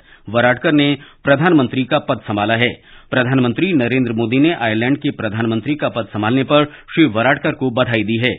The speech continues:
एक ट्वीट संदेश में श्री मोदी ने कहा कि भारत और आयरलैंड के बीच ऐतिहासिक संबंधों, साझा संवैधानिक मूल्यों और बहुमुखी सहयोग का वे सम्मान करते हैं।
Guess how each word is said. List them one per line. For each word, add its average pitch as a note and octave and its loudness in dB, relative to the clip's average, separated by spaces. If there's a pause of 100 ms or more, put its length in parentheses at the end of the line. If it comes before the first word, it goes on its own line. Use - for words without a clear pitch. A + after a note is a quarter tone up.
(380)
एक A#2 -2
ट्वीट B2+ -2
संदेश A2+ -4
में E3+ 0
श्री B2+ -6
मोदी A2 -2
ने A2 -2
कहा A2 -6
कि G#2+ -8
भारत B2 -2 (240)
और B2+ 2
आयरलैंड B2+ 0
के C#3 -6
बीच C3+ -2
ऐतिहासिक A#2+ -6
संबंधों, A#2 -2
साझा C#3+ 0
संवैधानिक A2+ -2
मूल्यों A2+ -2
और C3+ -2
बहुमुखी G#2+ -4
सहयोग B2 -4
का C3 2 (220)
वे C3+ -2
सम्मान A#2 2
करते - -4
हैं। A#2+ 0